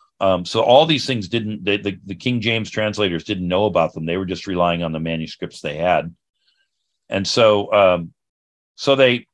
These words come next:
incorporate all that new information into these modern translations of the Bible. And again, no doctrines have changed. There's a few places where they say, "Well,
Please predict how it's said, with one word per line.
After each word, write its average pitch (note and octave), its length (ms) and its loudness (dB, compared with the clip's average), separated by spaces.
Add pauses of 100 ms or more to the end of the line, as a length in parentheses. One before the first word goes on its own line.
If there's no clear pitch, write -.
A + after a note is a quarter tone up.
(120)
incorporate D3+ 540 2
all C3+ 200 8
that B2 260 2
new C3+ 240 -6
information A#2 720 -6
into G#2 180 -4
these G2+ 240 -4
modern A2+ 400 4
translations G2+ 800 -2
of F2+ 100 -6
the F2 80 -6
Bible. F#2+ 460 0 (340)
And G#2+ 100 -2
again, A#2 320 2
no A#2+ 140 4
doctrines A#2 520 2
have E2+ 100 -10
changed. A2 440 -4
There's G2 160 -8
a F#2+ 40 -8
few A#2 240 -6
places G#2+ 400 -2
where F#2+ 80 -4
they F2+ 80 -8
say, G#2+ 200 -4
"Well, B2+ 360 4